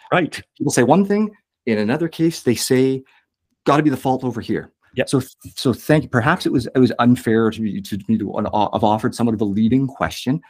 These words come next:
Speaker 2: but
Speaker 1: <laughs>
Speaker 2: thank you for answering it the way that you did, because I
Speaker 1: Thanks.
Speaker 2: think that's a key point,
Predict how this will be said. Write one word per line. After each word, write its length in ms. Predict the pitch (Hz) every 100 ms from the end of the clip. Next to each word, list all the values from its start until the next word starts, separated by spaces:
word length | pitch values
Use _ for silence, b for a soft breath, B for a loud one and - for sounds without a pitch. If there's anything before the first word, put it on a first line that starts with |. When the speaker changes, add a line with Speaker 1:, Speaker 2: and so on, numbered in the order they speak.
| b _
Speaker 2:
but 120 | 147
Speaker 1:
<laughs> 180 | - 170
Speaker 2:
thank 220 | 123 -
you 80 | 175
for 140 | - -
answering 360 | 123 113 131
it 100 | 127
the 80 | 127
way 240 | 110 95 95
that 160 | 98
you 160 | 95 92
did, 280 | 87 90 80
because 180 | 92 95
I 80 |
Speaker 1:
Thanks. 100 | 95
Speaker 2:
think 160 | 92 151
that's 200 | 143 117
a 80 | 98 -
key 340 | - - 156
point, 540 | - - 120 87 82